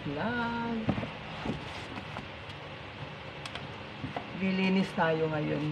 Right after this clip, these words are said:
ng mga books kasi, uh, nagmo-mold siya. Uh, alam niyo na, pag everyday na umuulan, yung mga molds kumakapit sa mga libro, tsaka iba ang amoy.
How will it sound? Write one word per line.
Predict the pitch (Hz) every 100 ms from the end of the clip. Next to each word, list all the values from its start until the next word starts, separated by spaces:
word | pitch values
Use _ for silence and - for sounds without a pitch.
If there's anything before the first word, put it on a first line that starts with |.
| 165
ng | 220 240 240 240 247 247 240
mga | 196 156 143 143
books | 175 214 208 - -
kasi, | 165 156 165
uh, | - - - - - - - - - - 160
nagmo-mold | 170 175 196 196 190 196 165
siya. | - - 175 190 226 233 226 190 - - - - - - - - - - -
Uh, | - 147
alam | 180 196
niyo | 190 180
na, | 170 170
pag | 170 160 160 151 - - - -
everyday | 165 151 165 156 165 160
na | 165 156 - 151
umuulan, | 156 151 190 170 147 151 180 196 - - - - 190 - 165
yung | 165
mga | 160 160 160 151 143 135 - 156 - - - - -
molds | 185 180 160 156 -
kumakapit | 160 151 135 131 135 156 -
sa | - 139
mga | 139 135 131 135 -
libro, | 156 151 170 170 160 156 156
tsaka | 143 - -
iba | 151 -
ang | - 151
amoy. | 151 156 180 190